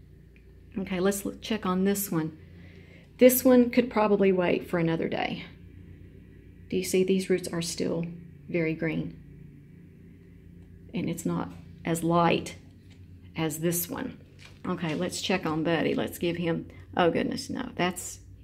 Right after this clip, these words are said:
that's heavy. Still has plenty of water there.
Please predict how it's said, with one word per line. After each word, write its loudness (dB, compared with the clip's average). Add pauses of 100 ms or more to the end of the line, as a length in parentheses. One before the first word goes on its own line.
(160)
that's -4
heavy. 0 (800)
Still -4
has -4
plenty 2
of -2
water 0
there. -2